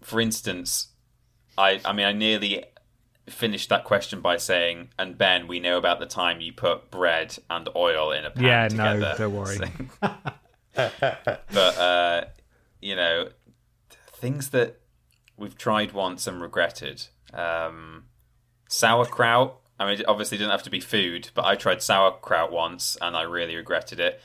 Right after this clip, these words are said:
Speaker 1: In fact, I think I might have mentioned this story as well before. Um, but I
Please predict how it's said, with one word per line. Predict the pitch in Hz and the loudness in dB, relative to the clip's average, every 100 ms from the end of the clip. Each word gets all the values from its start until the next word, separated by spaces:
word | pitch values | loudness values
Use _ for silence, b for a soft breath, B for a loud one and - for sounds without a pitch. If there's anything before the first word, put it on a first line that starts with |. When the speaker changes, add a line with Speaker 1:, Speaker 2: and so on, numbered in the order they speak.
| B | B
Speaker 1:
In | - | 2
fact, | 123 117 | 2 4
I | |
think | 123 | 0
I | 120 | 2
might | 113 | 2
have | 107 | 2
mentioned | 104 104 - 98 95 | 0 -2 -4 -4 -2
this | 101 | -2
story | - 101 82 78 80 | -2 -2 -2 -2 -4
as | 82 | -4
well | 85 85 85 | 0 2 2
before. | 76 80 78 73 73 - b b b | -2 -10 -8 -6 -6 -8 b b b
Um, | - 80 78 78 73 _ _ | -6 -4 -4 -8 -18 _ _
but | 87 82 | 0 4
I | 92 95 95 92 | 4 4 2 -4